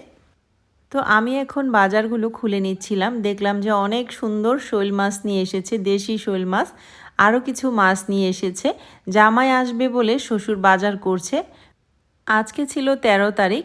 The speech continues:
তো আপনারা তো অনেকেই জানেন যারা আমার ভিডিও রেগুলার দেখেন, আমার মেয়ের জামাই নিয়ন হচ্ছে এলিফিতে গিয়েছে দিনাজপুরে। তো আজকে এলিফি শেষ করে তেরো তারিখে আর কি সন্ধ্যায় বাসায় চলে আসবে, ওদের বাসায় আসবে।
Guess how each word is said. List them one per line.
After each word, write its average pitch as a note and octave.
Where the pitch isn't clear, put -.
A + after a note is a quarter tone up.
তো C#4
আপনারা B3+
তো B3+
অনেকেই G#3+
জানেন G3
যারা F#3+
আমার F#3+
ভিডিও G3+
রেগুলার F#3+
দেখেন, F3+
আমার G#3+
মেয়ের G#3
জামাই F#3+
নিয়ন G#3
হচ্ছে G#3
এলিফিতে G#3
গিয়েছে F#3
দিনাজপুরে। F#3+
তো D4
আজকে A#3
এলিফি A#3
শেষ A#3
করে A3
তেরো G#3+
তারিখে A#3
আর A3
কি A#3
সন্ধ্যায় G#3
বাসায় F#3+
চলে G3
আসবে, F#3
ওদের A3+
বাসায় G3+
আসবে। F#3+